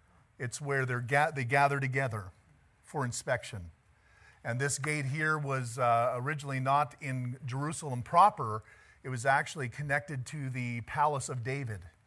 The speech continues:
And so when David actually numbered the people, remember he was disobedient, uh, he numbered it through this gate. And he got the people to come in, and they, they counted them through this gate, Mifkad, the muster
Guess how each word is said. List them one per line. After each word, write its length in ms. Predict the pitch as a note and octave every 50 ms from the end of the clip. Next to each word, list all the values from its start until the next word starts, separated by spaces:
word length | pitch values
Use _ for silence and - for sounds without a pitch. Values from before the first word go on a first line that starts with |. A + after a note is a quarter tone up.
| _ _ _ _ _ _ _ _ _ _ _
And 160 | - B2 B2
so 140 | - D#3+ C#3+
when 180 | C3 C3 C3+ B2+
David 400 | B2 C#3+ E3 F#3 E3+ E3 D3+ C#3+
actually 640 | C3+ C#3 C#3 - - F3 D#3 C#3+ C3+ C3 B2 G#2+ - - _ _ _ _
numbered 500 | C3+ C3 C#3 D3+ E3+ F#3 F3 F3+ E3 D3
the 60 | C3+ C3+
people, 400 | - - - D#3 - D3 B2 A#2+
remember 300 | A#2+ C3 C#3 C#3+ C#3 C#3
he 120 | C#3 C3+
was 100 | B2+ B2
disobedient, 840 | A#2 C3+ C#3 C3 D#3 C3 A#2+ C#3 E3+ F#3+ E3+ C3+ A#2+ A2+ A2+ A2 - - _ _ _ -
uh, 420 | D#3+ A#2+ A#2 A#2 A#2 A#2 A#2 A#2
he 160 | A#2 C3 C#3
numbered 380 | C3 C3 D3 E3 F3 E3 D#3+ C#3
it 120 | C3 B2
through 220 | - - E3+ D#3 D3+
this 220 | C3+ C3+ B2 -
gate. 420 | B2+ C#3+ C#3+ C#3 A2+ F#2+ - - - - - _ _ _ _ _ _ _ _ _ _ -
And 160 | A#2 A2 A#2+
he 160 | A#2+ A#2 A2+
got 340 | A2+ A#2 B2+ C#3+ C#3+ C#3 -
the 60 | C3+
people 300 | - - E3 C3 D3 C#3
to 80 | B2+ C3
come 300 | - C#3+ E3+ D3+ C#3+ C#3+
in, 260 | D3+ D#3+ D3+ C#3 C3
and 100 | B2 A#2+
they, 260 | A#2+ A#2+ A#2 A#2+ C#3+ D3+
they 140 | C3+ B2 A2
counted 520 | - - D#3+ D#3+ D#3+ E3+ D3+ D#3+ C#3 A#2+
them 300 | A#2+ A#2 A2+ G#2+ G#2+ G#2+ - - - - - _ _
through 280 | - - D#3 D#3 D#3
this 240 | D3 C#3+ C#3 B2+ -
gate, 280 | B2+ D3 C#3+ C3+ C3 -
Mifkad, 640 | C3 C#3 D3 D3+ - - D3 C3+ G#2+ F2+ E2+ E2+ F#2 F#2 - _ _ _ _ _ _ _
the 120 | A#2 A2+ A#2+
muster 600 | C3+ D3 D3+ D3 - - - C#3+ B2 A2 G2+